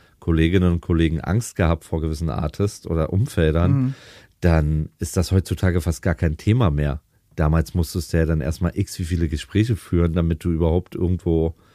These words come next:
Speaker 1: mal, weiß ich nicht, einen Vertriebspartner <laughs> kriegst oder was
Speaker 2: Mhm.
Speaker 1: auch immer, so,
Speaker 2: Mhm.
Speaker 1: weißt du?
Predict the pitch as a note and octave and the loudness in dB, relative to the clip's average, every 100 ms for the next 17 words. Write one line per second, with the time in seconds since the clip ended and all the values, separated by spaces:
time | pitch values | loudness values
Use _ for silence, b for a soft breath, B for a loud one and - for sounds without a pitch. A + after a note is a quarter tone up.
0 | b b - E2+ D#2+ D#2+ D#2+ D#2 _ _ | b b -4 0 2 2 0 -4 _ _
1 | _ _ _ - - E2+ G#2 E2 C#2 D#2 | _ _ _ -18 -6 -2 0 -2 -6 -6
2 | - - C#3+ - C#2+ - - - - - | -6 -4 -6 -6 -8 -8 -10 -14 -10 -4
3 | D#2 D#2 B2+ C3 A2 A2 D2+ - B2+ B2 | 0 2 2 0 0 -2 -2 -2 -2 -2
4 | C3 | -2